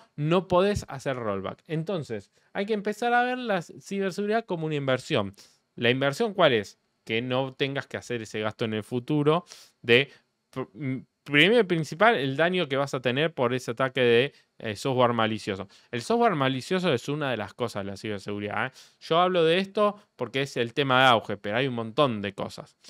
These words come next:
Eh, no sé, comprar firewalls, ¿no? ¿Se entiende? El hackeo de que un cibercriminal te entre y te robe información o que te haga defacement de las páginas oficiales.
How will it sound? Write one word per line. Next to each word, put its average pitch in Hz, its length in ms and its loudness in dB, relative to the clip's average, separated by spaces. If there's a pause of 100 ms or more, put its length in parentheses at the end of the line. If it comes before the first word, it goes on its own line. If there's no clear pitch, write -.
(320)
Eh, 113 180 -6
no 123 140 -6
sé, 123 160 -4
comprar 131 420 0
firewalls, 107 600 2 (200)
¿no? 135 420 -6
¿Se - 120 -12
entiende? 123 400 -6 (280)
El 110 300 -2
hackeo 156 640 6
de 123 360 2 (280)
que 123 140 -2
un 135 120 -4
cibercriminal 131 1120 -4
te 135 260 2
entre 180 440 0 (200)
y 131 260 -2
te 127 220 4
robe 139 300 0
información 120 840 -2 (220)
o 117 180 -2
que 123 140 -2
te 123 260 2
haga 147 400 4
defacement 143 640 0
de 120 80 4
las 117 120 -2
páginas 131 460 2
oficiales. 107 640 -4